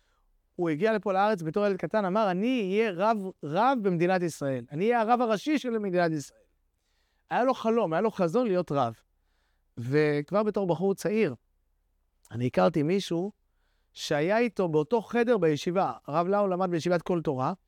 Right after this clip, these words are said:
והיה חבר חדר שלו, כשהרב לאו היה בחור צעיר,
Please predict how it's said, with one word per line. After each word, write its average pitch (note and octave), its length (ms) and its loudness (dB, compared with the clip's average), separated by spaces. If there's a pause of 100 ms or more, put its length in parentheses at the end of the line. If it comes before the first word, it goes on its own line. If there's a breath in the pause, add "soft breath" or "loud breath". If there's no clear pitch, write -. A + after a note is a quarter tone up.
(600)
והיה D#3+ 560 2
חבר G3+ 360 0
חדר B3 320 0
שלו, F3 460 0
כשהרב D#3+ 360 -2
לאו A3 180 2
היה G3+ 100 2
בחור F#3+ 240 -2
צעיר, E3+ 440 2